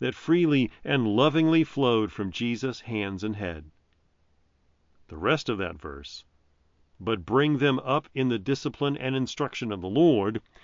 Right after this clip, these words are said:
is gospel for parents and children. Even though we sin and fall short of the glory of God, we are not disqualified from teaching our children. We are forgiven completely by Jesus.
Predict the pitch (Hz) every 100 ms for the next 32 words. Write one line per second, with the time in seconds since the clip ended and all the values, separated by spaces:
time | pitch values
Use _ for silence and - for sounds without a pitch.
0 | - 156 131 - - 120 185 196 202 -
1 | - 117 95 - - 127 - 143 165 175
2 | 190 - - 123 131 127 135 131 98 78
3 | 73 - _ _ _ _ _ _ _ _
4 | - 127 135 165 147 147 151 143 151 -
5 | 165 135 113 - - 123 131 127 - 147
6 | 180 180 170 170 156 156 156 156 120 139
7 | 120 101 92 - - 113 143 143 139 120
8 | 139 180 143 113 110 - 117 110 98 107
9 | 104 101 104 - - 123 110 143 123 92
10 | 87 92 - 120 90 73 73 _ _ _
11 | _ _ 117 139 127 - 131 117 107 107
12 | 95 90 156 196 156 156 139 143 - 90
13 | - - -